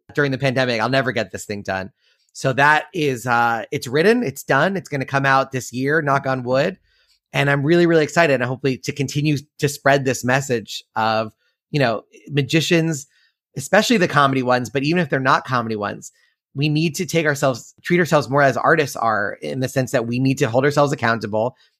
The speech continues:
and come up with unique things. You can't just buy material. It's your job as an artist to develop,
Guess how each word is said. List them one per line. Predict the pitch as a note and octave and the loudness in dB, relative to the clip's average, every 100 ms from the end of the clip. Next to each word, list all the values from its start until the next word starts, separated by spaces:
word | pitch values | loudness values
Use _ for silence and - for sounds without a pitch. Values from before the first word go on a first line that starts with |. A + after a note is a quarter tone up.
| _ - | _ -2
and | C3 - | -2 -2
come | C3 C#3+ | 0 2
up | C#3 | 2
with | C#3+ C3 | 0 0
unique | C3+ C3+ C3+ | 2 2 2
things. | B2 A2+ A2 B2 - _ - | -2 -2 -2 -6 -12 _ -10
You | B2+ | -4
can't | D3 C#3+ | 0 0
just | D#3+ C#3+ - | 0 -2 2
buy | C3 C3+ | 2 2
material. | C3 E3+ F3 C3+ B2 | -2 2 4 4 2
It's | A#2+ C3+ | 0 -2
your | C#3 | 2
job | C#3 C#3 B2+ | 4 4 2
as | |
an | A#2 | -2
artist | G#2+ C3 B2 G#2+ - - _ _ _ _ _ _ - | 2 4 4 0 -4 -16 _ _ _ _ _ _ -6
to | C3 A#2+ A#2 A#2+ B2 | 0 0 0 -2 -6
develop, | A#2 A2 A#2+ A#2+ C3 | -4 2 4 4 2